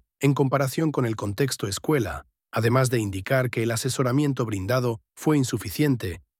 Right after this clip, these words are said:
aunque clave para el trabajo en áreas educativas transversales como la equidad de género o el cuidado del medio ambiente.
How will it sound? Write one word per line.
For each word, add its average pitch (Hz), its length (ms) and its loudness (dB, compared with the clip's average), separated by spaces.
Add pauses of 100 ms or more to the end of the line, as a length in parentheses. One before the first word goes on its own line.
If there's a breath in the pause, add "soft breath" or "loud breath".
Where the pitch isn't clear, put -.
aunque 131 300 4
clave 143 320 2
para 120 180 -2
el 104 100 -4
trabajo 120 460 0
en 117 80 0
áreas 127 320 0
educativas 110 640 -2
transversales 107 880 -2 (240)
como 135 180 4
la 127 140 4
equidad 123 340 0
de 104 140 -6
género 101 500 0 (140)
o 139 140 6
el 135 100 4
cuidado 139 400 2
del 104 140 0
medio 110 260 0
ambiente. 90 600 -2